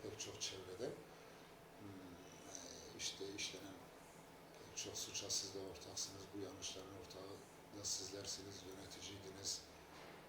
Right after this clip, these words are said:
Alınan yanlış kararların tümünde sizin de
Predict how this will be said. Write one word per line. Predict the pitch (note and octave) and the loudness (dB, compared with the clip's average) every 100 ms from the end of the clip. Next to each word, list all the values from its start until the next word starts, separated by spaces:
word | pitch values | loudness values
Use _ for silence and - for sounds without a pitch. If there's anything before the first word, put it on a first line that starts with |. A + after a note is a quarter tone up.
| - G#2 | -6 0
Alınan | G#2 G#2 G#2 G#2 | 0 2 2 2
yanlış | G2+ G#2 - | 2 6 6
kararların | G#2 G2 F#2+ G2 G2 | 6 2 2 0 -2
tümünde | - F#2 F#2 - - - G#2+ - | -4 -4 -6 -8 -8 -6 -2 4
sizin | - G2 F#2+ | 6 6 2
de | F#2+ | 0